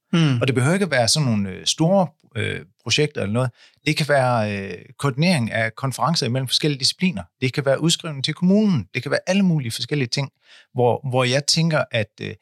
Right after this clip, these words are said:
Speaker 2: lægens oplevelse af, at man skal kunne komme med det rigtige svar og være confident i den måde, man le-, ligger, leverer svaret på, nogle gange hæmmer, at man får indsigt fra andre discipliner i til, hvordan man kan forbedre vores sektor.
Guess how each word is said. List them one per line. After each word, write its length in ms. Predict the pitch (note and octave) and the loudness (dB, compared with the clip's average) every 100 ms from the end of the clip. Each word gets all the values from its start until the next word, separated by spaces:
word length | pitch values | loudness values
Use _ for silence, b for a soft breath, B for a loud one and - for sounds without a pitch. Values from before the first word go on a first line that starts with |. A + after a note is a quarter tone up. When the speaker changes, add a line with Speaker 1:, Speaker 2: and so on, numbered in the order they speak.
| b b b | b b b
Speaker 2:
lægens 460 | C3 D#3+ F3+ E3 - | 0 2 4 2 0
oplevelse 600 | - D3+ C3+ A#2+ G2+ B2 | -2 -2 -2 -2 0 -2
af, 120 | B2 - | -4 -8
at 140 | - | -6
man 120 | A#2 | -4
skal 180 | - A2 | -4 -6
kunne 220 | - G#2+ - | -12 -18 -4
komme 420 | C3+ C#3 E3 D#3 C3 | 0 2 2 0 -2
med 120 | A#2 | -4
det 140 | - | -2
rigtige 340 | B2 B2 - G2 | -4 -2 -2 -2
svar 400 | - B2 G2+ - | 0 0 0 -4
og 120 | G#2+ | -10
være 140 | G2 G#2 - | -6 -6 -4
confident 560 | - D3+ - G2 G2+ - | -2 -2 -4 -6 -6 -6
i 40 | |
den 180 | - A2+ | -6 -4
måde, 160 | A#2 A#2 | -4 -4
man 120 | G2+ | -4
le-, 260 | A2 A2+ - | -4 -6 -8
ligger, 240 | A#2+ A2+ A2 _ | -6 -6 -6 _
leverer 380 | A2 G#2+ C3+ - - | -16 -4 -2 -2 -2
svaret 320 | - C#3+ A#2 - | 0 2 0 -2
på, 180 | B2 - B B | -6 -6 B B
nogle 160 | D3 D3+ | 0 2
gange 200 | B2+ B2+ | 0 0
hæmmer, 380 | C#3+ C#3+ D#3 - | -2 0 0 -2
at 140 | A2 G#2+ | -8 -4
man 160 | A2 | -4
får 200 | - G#2+ - | -4 -6 -4
indsigt 480 | D3 D3+ - A2+ - | 0 0 0 -2 -6
fra 160 | - - | -10 -4
andre 200 | C3 C3 | -4 -4
discipliner 540 | - - G#2+ B2+ A#2 | -2 -4 -2 -6 -6
i 100 | G2+ G#2 | -10 -8
til, 120 | A2+ | -6
hvordan 200 | G2 G2 | -4 -4
man 100 | G#2+ | -6
kan 80 | - | -12
forbedre 300 | - G2+ G2+ | -18 -8 -8
vores 160 | F#2 - | -6 -8
sektor. 280 | - - | -8 -10